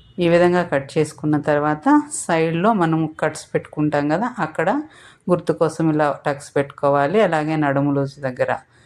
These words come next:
తర్వాత ఫ్రంట్ పార్ట్, బ్యాక్ పార్ట్ రెండింటిని సపరేట్ చేసుకోవాలి. ఇలా సపరేట్ చేసుకున్న తర్వాత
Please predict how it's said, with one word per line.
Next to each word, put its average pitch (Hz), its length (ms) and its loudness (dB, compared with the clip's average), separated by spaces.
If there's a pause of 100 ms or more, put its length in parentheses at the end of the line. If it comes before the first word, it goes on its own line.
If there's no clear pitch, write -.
(220)
తర్వాత 160 440 2
ఫ్రంట్ 165 420 -2
పార్ట్, 160 360 0 (240)
బ్యాక్ 156 340 0
పార్ట్ 151 300 -2
రెండింటిని 151 560 0
సపరేట్ 151 480 -2
చేసుకోవాలి. 135 800 0 (580)
ఇలా 170 180 2
సపరేట్ 170 480 0
చేసుకున్న 160 440 -2
తర్వాత 160 480 0